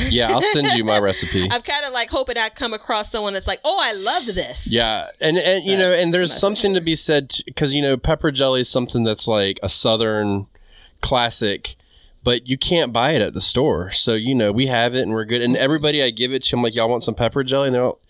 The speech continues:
Speaker 2: a lot of people around me aren't from here, and they're like, "I don't know." I'm like, "Look, make you a batch of cornbread. Here's a jar.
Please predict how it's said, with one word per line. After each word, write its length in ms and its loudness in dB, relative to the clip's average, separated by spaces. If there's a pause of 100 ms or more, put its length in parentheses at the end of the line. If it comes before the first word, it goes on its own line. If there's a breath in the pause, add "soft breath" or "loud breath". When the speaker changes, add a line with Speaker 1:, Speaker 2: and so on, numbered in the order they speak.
(380 loud breath)
Speaker 2:
a 20 -2
lot 120 2
of 80 -4
people 260 0
around 280 2
me 60 2
aren't 220 0
from 280 0
here, 240 0
and 80 0
they're 100 2
like, 140 -2
"I 80 0
don't 160 2
know." 180 2
I'm 100 0
like, 160 0
"Look, 260 0 (120)
make 260 -2
you 60 2
a 40 0
batch 240 -2
of 60 -10
cornbread. 640 0 (600 soft breath)
Here's 240 0
a 60 -2
jar. 600 2